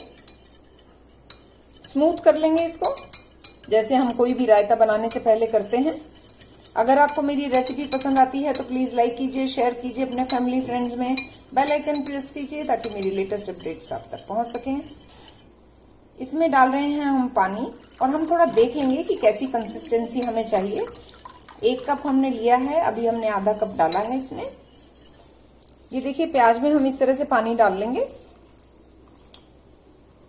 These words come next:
और इसको इस तरह से एक बार धो लेंगे।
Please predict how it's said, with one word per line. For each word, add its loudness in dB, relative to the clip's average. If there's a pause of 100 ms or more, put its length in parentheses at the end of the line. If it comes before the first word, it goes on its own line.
(400)
और -4
इसको -2
इस -2
तरह 0
से -6 (680)
एक -6
बार 0
धो 0
लेंगे। -6